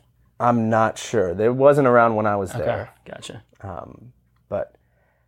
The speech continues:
Speaker 1: um, so yeah, in high school, I ran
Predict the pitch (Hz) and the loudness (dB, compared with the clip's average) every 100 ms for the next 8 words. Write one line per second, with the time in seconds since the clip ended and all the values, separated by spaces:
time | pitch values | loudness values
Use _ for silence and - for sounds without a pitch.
0 | _ - 120 127 127 120 120 117 107 _ | _ -2 2 4 4 0 -6 -8 -10 _
1 | _ _ _ _ _ _ _ _ - _ | _ _ _ _ _ _ _ _ -20 _
2 | - 160 170 175 - 131 120 143 139 - | 0 4 8 6 6 2 2 2 2 0
3 | 135 131 123 113 110 110 107 104 | 2 4 4 2 0 -2 -2 -6